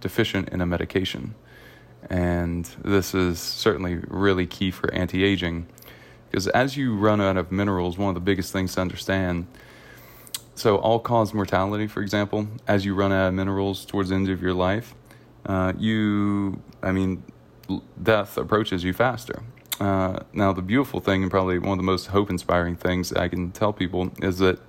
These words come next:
with this system that we've developed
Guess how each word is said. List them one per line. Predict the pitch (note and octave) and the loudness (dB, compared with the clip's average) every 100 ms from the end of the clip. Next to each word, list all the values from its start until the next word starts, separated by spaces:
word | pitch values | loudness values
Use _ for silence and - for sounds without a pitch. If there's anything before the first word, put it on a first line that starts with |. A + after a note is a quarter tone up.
| - - - - | -20 -20 -20 -4
with | G#2+ A2 | 0 2
this | A#2 G2+ | 2 0
system | - G#2 - F#2 | 0 0 0 -4
that | - | -2
we've | F#2+ F2+ - | -2 -2 -4
developed | - F2+ G2+ F2+ - - | -2 2 2 0 -8 -18